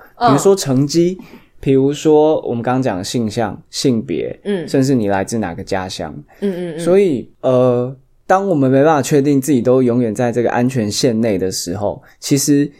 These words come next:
Speaker 2: 很多场合你也觉得你自己是不舒服的，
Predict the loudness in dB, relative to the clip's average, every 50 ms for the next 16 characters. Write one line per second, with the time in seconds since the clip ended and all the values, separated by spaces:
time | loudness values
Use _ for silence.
0 | _ _ _ _ _ _ -2 0 2 2 4 2 2 2 -2 -4 -4 -4 -4 -2
1 | 0 0 0 0 0 -2 -4 -6 -6 -6 -6 -6 -6 -8 -6 -8 -8 -8 -8 -10
2 | -10 -10 -10 -10 -12 -10 -8 -8 -8 -8 -10 -14 -18 -16 -14 -14 -16